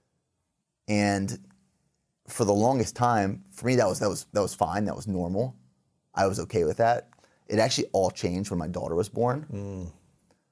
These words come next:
Speaker 1: where it's like, you know, work, work, work was priority for the longest period of time. Now I have this family, this family I need to take care of, this family that I wanna be present for, this family that, you know, I want my daughter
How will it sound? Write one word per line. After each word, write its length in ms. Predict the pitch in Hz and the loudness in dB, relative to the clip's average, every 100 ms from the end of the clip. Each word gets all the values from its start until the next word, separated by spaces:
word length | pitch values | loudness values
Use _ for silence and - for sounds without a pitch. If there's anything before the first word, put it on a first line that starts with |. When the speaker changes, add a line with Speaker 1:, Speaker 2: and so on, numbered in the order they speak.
| _ | _
Speaker 1:
where 640 | - 101 101 101 98 90 - _ _ _ _ _ _ _ _ _ _ _ _ _ | 0 4 6 6 4 2 -2 _ _ _ _ _ _ _ _ _ _ _ _ _
it's 100 | - | -12
like, 100 | - _ _ _ _ _ _ - | -12 _ _ _ _ _ _ -8
you 80 | 110 | 0
know, 260 | 90 90 - _ - 110 - | 2 2 -2 _ -14 -12 -4
work, 360 | 110 123 123 | 4 4 4
work, 240 | 117 110 - | 2 2 4
work 200 | 104 104 | 2 2
was 120 | 95 | -4
priority 380 | - 95 98 104 | 0 2 4 2
for 80 | 101 | 0
the 80 | |
longest 320 | 92 90 87 - | -2 -2 -4 -2
period 180 | 85 | -2
of 40 | - | 0
time. 440 | 101 104 80 92 _ _ _ _ _ _ _ - | 0 2 0 -8 _ _ _ _ _ _ _ -4
Now 140 | 101 | 0
I 40 | 117 | 2
have 120 | 113 | 2
this 140 | 120 | -2
family, 500 | - 90 101 78 50 - _ _ _ - | -4 -2 -2 -4 -8 -14 _ _ _ -10
this 120 | - | 0
family 240 | 110 101 | 2 2
I 40 | 92 | 0
need 140 | 80 | -4
to 40 | - | -6
take 100 | - | 0
care 180 | 98 | 2
of, 80 | 95 | 2
this 120 | 69 | 0
family 280 | - 98 95 | -2 0 0
that 120 | 95 | -2
I 60 | 90 | 0
wanna 160 | 92 82 | -2 -4
be 60 | |
present 360 | - 90 104 - | -2 -2 0 -2
for, 160 | 80 67 | -2 -2
this 120 | - | 0
family 300 | 104 95 95 | 0 0 -2
that, 340 | 101 98 - _ _ _ _ _ _ _ _ _ _ - | 0 0 -2 _ _ _ _ _ _ _ _ _ _ -4
you 60 | 123 | -2
know, 60 | 101 | 2
I 80 | 107 | 4
want 180 | 131 - | 2 2
my 120 | 104 | 0
daughter 440 | 85 98 104 98 | 2 4 4 2